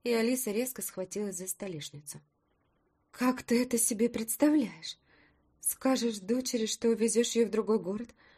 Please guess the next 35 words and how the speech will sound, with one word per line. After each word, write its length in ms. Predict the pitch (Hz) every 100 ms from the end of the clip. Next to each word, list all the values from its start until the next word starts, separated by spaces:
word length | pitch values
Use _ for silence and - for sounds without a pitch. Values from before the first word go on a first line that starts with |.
| _
мама 340 | 240 269 277 214
останется 520 | - 240 220 202 214
в 60 |
Москве, 520 | 202 208 - 220 254 254 - -
а 120 | - 233
вместо 380 | 233 240 -
нее 280 | 233 226 233
с 120 | 240
вами 220 | 240 233 226
будет 280 | 226 226
жить 240 | 214 233 240
ее 140 | 240
воспитательница?» 960 | 226 - 233 277 349 370 285 226 - 170 _ _ _ _ _ _ _
«Родители 540 | 143 156 156 214 196
разводятся», 640 | 190 185 147 175 208 - - _ _ _ 190
равнодушно 600 | 208 196 190 160 151 170
бросил 440 | 160 160 - 170 -
он. 200 | 165 151 _ _ _ _ _ _
«Не 200 | 147 151
мы 120 | 214
первые, 380 | 226 180 208 156
не 120 | 139
мы 120 | 151
последние, 600 | 170 143 - 165 160 147 143
а 160 | - 196
дети 260 | 233 247
зачастую 520 | 190 202 - - 233
живут 260 | 165 175 185
с 80 | -
мачехой, 460 | 143 139 - -
в 40 | 156
этом 240 | 170 170
нет 180 | 180 175
ничего 260 | 165 - 170
удивительного. 680 | 165 180 135 139 131 131